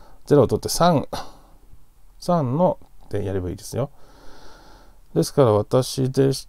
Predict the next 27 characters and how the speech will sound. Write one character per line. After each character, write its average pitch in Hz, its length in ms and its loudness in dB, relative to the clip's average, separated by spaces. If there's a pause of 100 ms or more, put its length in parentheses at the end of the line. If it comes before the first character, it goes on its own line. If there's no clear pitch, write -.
た 90 200 -2
ら、 95 580 4 (2500)
え 107 40 -6
ー 98 160 -4
っ - 20 -20 (140)
と、 90 360 -2
そ - 180 -4
れ 151 60 0
で 151 120 -2
ね、 95 260 0 (880)
ま 139 400 2
あ、 98 120 -2
あ - 20 0
の、 90 600 0 (2250)
こ - 140 -12
こ 202 120 0
に 208 60 2
数 185 240 0
字 170 80 0
あ - 40 2
る 107 80 2
で 85 40 -10
し - 100 -8
ょ、 95 60 -6
こ - 120 -18
こ 95 120 -2
に。 90 160 -6